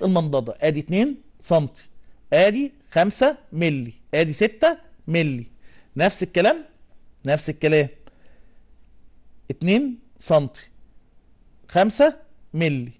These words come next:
ستة ملي. نفس الناحية التانية برضو، اتنين سنتي، خمسة ملي، ستة ملي.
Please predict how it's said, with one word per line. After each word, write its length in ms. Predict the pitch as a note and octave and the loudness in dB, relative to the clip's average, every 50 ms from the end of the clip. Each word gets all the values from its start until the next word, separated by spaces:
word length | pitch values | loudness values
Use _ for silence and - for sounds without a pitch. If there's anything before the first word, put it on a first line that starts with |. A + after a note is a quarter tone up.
| - - - | -20 -20 -8
ستة 520 | - - G3 G3+ - - - D4 E4 D4 - - _ - - - | -2 -2 -2 -2 0 0 2 2 2 2 -4 -16 _ -18 -8 -4
ملي. 400 | E3+ F3 E3 D3+ C3+ A#2 A2+ A2+ - _ _ _ - - - - - _ - _ - - - - - - - | -2 0 0 0 -2 -6 -8 -10 -14 _ _ _ -20 -20 -20 -20 -20 _ -20 _ -20 -20 -20 -20 -20 -16 -8
نفس 280 | C#3 D3+ E3 - - | -4 -4 -4 -2 -4
الناحية 240 | D#3 D#3 E3+ D#3+ F3 | -6 -6 -4 -4 -4
التانية 260 | - - F#3 G3+ G#3+ | -2 0 0 2 2
برضو، 360 | G3+ G3 G#3 A#3 D4 F4 D#4 B3+ - - - - - _ - - _ _ - _ _ _ - - - - - - - - - - - - - - - - - - - _ _ - - - - - _ _ _ - - - | 2 2 2 0 0 -4 -4 -6 -14 -20 -20 -20 -20 _ -20 -20 _ _ -20 _ _ _ -20 -20 -20 -20 -20 -20 -20 -20 -20 -20 -20 -20 -20 -20 -20 -20 -20 -20 -20 _ _ -20 -20 -20 -20 -20 _ _ _ -18 -12 -12
اتنين 480 | C#3+ - - F3 G#3 B3+ E4+ E4+ D4 C4+ - - - - _ - - - - | -10 -6 -2 0 0 0 0 -2 -6 -10 -14 -20 -20 -20 _ -20 -20 -20 -12
سنتي، 500 | - - F3 D#3+ D#3 C#3 - - - - - - - - | -4 0 2 2 2 0 -6 -12 -20 -20 -20 -20 -18 -6
خمسة 520 | - F3 G3 A#3 A#3 - D#4+ E4 E4+ D#4 - - - - - - | 0 2 2 2 2 2 2 2 2 2 -4 -14 -20 -20 -12 -4
ملي، 400 | E3 F3+ E3+ D3+ C#3 B2 B2 C3+ - - | -2 0 0 0 -2 -4 -8 -12 -18 -20
ستة 520 | - - F#3+ G#3 G#3 - - D#4 E4+ D#4+ - - - - - - _ - - - | -6 -2 -2 -2 -2 0 0 0 0 0 0 -8 -20 -20 -20 -20 _ -20 -12 -6
ملي. 300 | D#3+ E3 D3+ C3+ B2 | -4 -4 -4 -4 -6